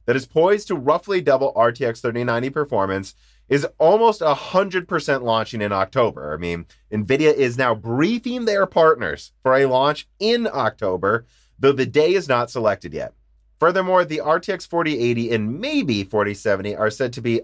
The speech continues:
under consideration for a launch in that same month, if not at least this year. This flies in the fact of contrary rumors from other outlets that recently claimed Lovelace would not launch this year. It will, people.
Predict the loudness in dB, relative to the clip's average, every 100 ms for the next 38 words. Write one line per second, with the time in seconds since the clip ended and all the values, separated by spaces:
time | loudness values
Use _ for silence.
0 | 0 -2 0 -4 -4 -10 -4 0 2 2
1 | 0 -4 -8 -8 _ _ _ 0 4 4
2 | 4 2 0 0 0 0 -2 2 4 4
3 | 0 _ _ -4 -2 2 2 2 0 -2
4 | -4 -6 -8 -4 -4 -4 -2 0 0 -2
5 | -12 _ _ -6 -2 2 4 2 2 -2
6 | -2 2 2 2 0 -2 -2 0 0 0
7 | 2 2 2 2 2 2 -2 -2 -2 0
8 | 2 2 2 0 -2 -4 -2 -2 -2 -4
9 | -4 -4 -4 -4 -2 -2 0 0 2 0
10 | -2 -10 _ _ 0 2 4 2 0 -2
11 | -2 -4 -4 0 2 2 0 _ _ _
12 | _ -2 4 6 4 2 -4 -2 -2 -4